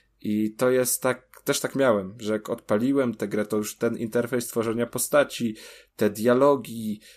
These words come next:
ym, ten, w ogóle sama kamera, ten rzut izometryczny, to jest, no poczujecie się jak w domu,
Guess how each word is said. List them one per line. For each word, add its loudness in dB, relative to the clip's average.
ym, -4
ten, 0
w -10
ogóle 0
sama 0
kamera, 2
ten -2
rzut -8
izometryczny, -4
to 4
jest, 0
no -2
poczujecie 2
się 0
jak -2
w -14
domu, -4